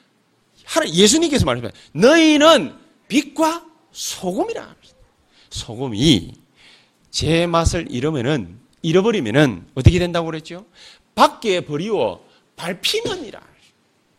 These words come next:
밟힌다. "너희는 빛과 소금이라." 우리 보고 뭡니까? 빛과 소금이라고 그랬어요.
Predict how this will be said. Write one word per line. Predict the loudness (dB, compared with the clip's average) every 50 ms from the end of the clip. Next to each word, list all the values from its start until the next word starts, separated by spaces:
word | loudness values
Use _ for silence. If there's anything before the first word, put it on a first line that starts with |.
| _ _ _ _ _ _ _ _ _ _ _ _ _
밟힌다. | -16 -14 -14 -12 _ -12 -12 -12 -14 _ -20 _ _ -20 -20 _ _ _ _ _ _ _ _ _ _ _ _ _ _ _ _ _ _ _ _ _ _ _ _ _ _ _ _ _ _ _ _ _ _ _ _ _ _ _ _ _ _
"너희는 | -2 0 2 4 4 6 6 6 6 4 4
빛과 | 2 0 0 0 -4 -4 -4
소금이라." | -4 -8 -10 -12 -12 -12 -12 -12 -14 -18 -20 _ _ _ _ _ _ _ _ _ _ _ _ _ _
우리 | -10 -6 -2 -2 -2
보고 | -2 -4 -6 -8
뭡니까? | -8 -10 -10 -10 -10 -10
빛과 | -10 -6 -6 -6 -6 -6 -10 -10
소금이라고 | -10 -10 -12 -12 -12 -12 -12 -14 -16 -18
그랬어요. | -20 _ -20 -20